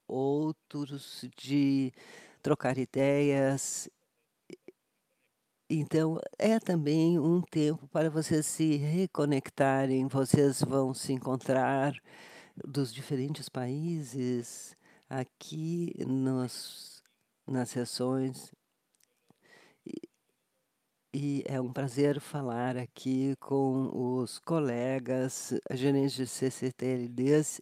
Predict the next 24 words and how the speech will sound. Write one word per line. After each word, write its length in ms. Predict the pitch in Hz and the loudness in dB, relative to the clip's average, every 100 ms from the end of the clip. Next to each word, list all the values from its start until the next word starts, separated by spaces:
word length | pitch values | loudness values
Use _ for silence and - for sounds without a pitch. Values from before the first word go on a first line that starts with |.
| - | -6
e 380 | 180 208 240 202 | -2 0 0 -2
de 180 | 151 | -2
encontrá-los 960 | 165 170 151 127 135 135 139 139 139 - | 0 0 -2 0 2 2 2 -2 -6 -10
presencialmente. 1040 | - 147 147 143 143 131 127 127 127 - - - - - | -2 0 0 0 0 2 2 0 -2 -6 -18 -20 -20 -6
Bem-vindos 560 | - 160 131 156 151 135 | 2 4 6 6 6 4
a 100 | 139 | 2
Nairobi. 840 | 131 127 120 120 127 135 143 147 - - - - - - - | 4 2 2 2 0 -2 -4 -6 -8 -16 -20 -20 -20 -20 -12
Sintam-se 520 | - 165 156 139 - | 2 4 4 0 0
em 40 | 135 | -2
casa. 680 | - 127 123 131 139 - 151 - | 0 0 2 0 -2 -2 -6 0
Qualquer 540 | 151 156 - 151 151 | 0 0 -2 -2 -2
problema 420 | 156 131 135 123 | -2 0 0 0
que 160 | 127 156 | -2 -4
tenham, 540 | - 139 135 143 135 - _ - | 0 4 4 2 0 -6 _ -2
eu 480 | 156 143 147 156 - | 0 2 2 0 -2
e 140 | 160 | -2
a 100 | 127 | 0
minha 320 | 127 131 123 | 0 0 0
equipe 720 | 127 _ - - 147 156 - | -2 _ -16 -6 -2 -2 0
estamos 560 | 143 139 - 131 127 120 | -4 -2 0 0 0 -2
aqui, 640 | 113 - 143 143 156 156 - _ _ _ _ _ _ | -6 -4 0 4 4 2 -4 _ _ _ _ _ _
eh, 120 | - | -8
na 440 | - 139 135 127 123 | -2 2 2 2 0
recepção. 1040 | 117 120 - 123 - - - 127 131 151 | -2 -6 -4 -4 -4 -6 -2 0 0 -2